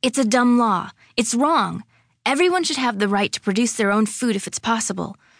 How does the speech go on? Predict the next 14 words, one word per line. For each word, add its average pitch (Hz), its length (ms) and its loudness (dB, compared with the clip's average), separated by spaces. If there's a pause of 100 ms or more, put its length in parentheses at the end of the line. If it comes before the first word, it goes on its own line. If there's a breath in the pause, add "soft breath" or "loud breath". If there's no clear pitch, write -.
(160 soft breath)
Don't 233 180 2
you 294 80 0
think 302 240 0
so? 370 300 0 (360 soft breath)
I 269 100 0
mean, 285 300 2 (140)
why 277 160 -2
shouldn't 349 380 0
we? 165 280 -4 (1120)
Lily 185 340 2
started 170 440 -4
to - 60 -6
say 190 240 -2
something, 185 600 -6